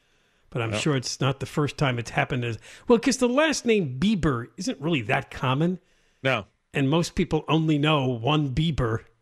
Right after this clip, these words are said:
Speaker 1: Justin Bieber, although
Speaker 2: That's
Speaker 1: we've had a guest on our show named Jay Bieber.
Speaker 2: Jay Bieber.
Speaker 1: Who
Speaker 2: See,
Speaker 1: does
Speaker 2: we,
Speaker 1: great
Speaker 2: we,
Speaker 1: work with the
Speaker 2: see, we know three.
Speaker 1: the traffic and the,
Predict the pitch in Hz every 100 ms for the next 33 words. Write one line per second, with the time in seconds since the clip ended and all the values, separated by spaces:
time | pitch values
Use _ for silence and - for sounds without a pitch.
0 | _ _ _ _ _ - 185 - 139 120
1 | 113 135 127 131 160 135 127 139 165 135
2 | 175 - 175 151 185 165 160 147 165 269
3 | 233 135 107 131 185 _ 139 139 131 127
4 | 123 156 _ _ _ - 151 143 117 -
5 | 165 262 165 190 233 - - 147 - 135
6 | 123 - 170 156 190 151 - 220 302 -
7 | _ _ _ - 113 - - 156 - 160
8 | - 131 127 117 - -